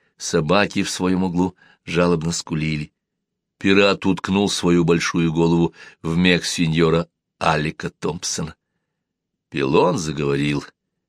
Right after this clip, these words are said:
мягко, словно благословляя. «Теперь ты сам должен будешь убить капитана.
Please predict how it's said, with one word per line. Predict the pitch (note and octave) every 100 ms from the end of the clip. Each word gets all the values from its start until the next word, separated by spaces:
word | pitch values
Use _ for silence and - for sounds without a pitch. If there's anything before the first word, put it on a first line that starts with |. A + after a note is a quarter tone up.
| _ _ _
мягко, | - C#2+ A#2+ A#2+ - - G2+ - _ _ _ _
словно | - - D#2+ D#2
благословляя. | B1+ - - - C2+ - - - _ _ _ _ _ _ _ _ _ _ _ _ _ _ _ _ _ _ _ _ _ _ -
«Теперь | - C#3+ D3+ F#3+ E3+
ты | - E3+ E3
сам | - - C#3 D3+ F2 - _ _ _ _ _ _ -
должен | F2+ A#2+ F#2+ F#2 E2
будешь | F2 G#2+ F#2 - -
убить | E2 C2+ D#2+ F2+ -
капитана. | - - C#2+ D#2 D#2 D2